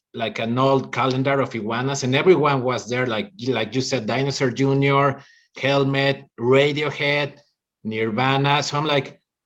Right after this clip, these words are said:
"What the fuck?" And, and those bands, funny enough, they didn't come to Mexico City.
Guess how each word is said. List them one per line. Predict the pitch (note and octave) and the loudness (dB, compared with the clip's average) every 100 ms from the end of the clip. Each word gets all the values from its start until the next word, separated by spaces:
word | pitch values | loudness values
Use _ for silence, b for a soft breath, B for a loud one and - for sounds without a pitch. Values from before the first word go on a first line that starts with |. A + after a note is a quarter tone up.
| - | -18
"What | E3 | -12
the | - - | -6 -6
fuck?" | - D3 D3+ - - - | -4 -4 -4 -8 -16 -8
And, | C#3 C3+ B2+ | -2 -2 0
and | C#3+ D3+ D#3+ D3 | 0 0 0 2
those | F3 G3+ | 2 2
bands, | D#3+ E3+ G3+ G#3 | 0 2 0 0
funny | F#3 F#3 | -2 -2
enough, | D3+ D3+ E3 C3+ | -2 -2 -2 -2
they | D3+ | -4
didn't | D#3 D#3 C3+ | -4 -4 -4
come | D3 D3 | -6 -6
to | C3+ | -4
Mexico | B2 C3+ - - G#2+ | -4 -4 -6 -8 -8
City. | - C3 A#2+ G2+ | -6 -4 -4 -6